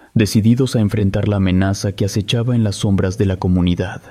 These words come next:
A pesar de sus esfuerzos, la búsqueda resultó infructuosa.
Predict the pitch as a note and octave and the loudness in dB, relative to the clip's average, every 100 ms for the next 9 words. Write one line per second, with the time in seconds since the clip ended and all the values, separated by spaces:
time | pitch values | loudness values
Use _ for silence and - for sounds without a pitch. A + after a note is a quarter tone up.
0 | - _ _ _ _ _ - A#2+ C3+ B2+ | -20 _ _ _ _ _ -4 -2 -2 -2
1 | C#3 C#3+ C#3 B2+ A#2 - A2 G2 - G#2 | -2 -2 -2 -2 -4 -2 -2 0 -2 -4
2 | - A2+ G2 G#2+ - G#2 F#2 F2+ F#2 - | 0 -2 2 0 0 -2 0 0 2 0
3 | A2 A#2+ A2 A#2+ A2 A2 - G#2+ G2 F#2 | 0 0 2 0 0 -2 -2 0 0 -2
4 | G2+ G2 - | -6 -8 -12